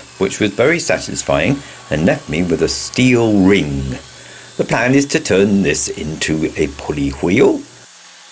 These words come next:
Should be easy, right? It's nearly there, it just needs the fiddly bit in the middle.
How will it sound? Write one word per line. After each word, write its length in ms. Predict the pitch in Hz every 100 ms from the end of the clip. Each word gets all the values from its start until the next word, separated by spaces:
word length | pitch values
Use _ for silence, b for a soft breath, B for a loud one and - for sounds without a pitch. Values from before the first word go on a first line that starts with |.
| -
Should 220 | - 90
be 80 | -
easy, 480 | - - - 87 78
right? 340 | 120 175 - - - -
It's 220 | 71 85
nearly 460 | 98 131 127 95 90
there, 380 | 95 165 220 104
it 140 | 78 -
just 240 | 151 151
needs 220 | 90 92
the 80 | 92
fiddly 480 | 82 - 95 87 85
bit 240 | 71 69
in 140 | 73 73
the 40 |
middle. 320 | 73 76 67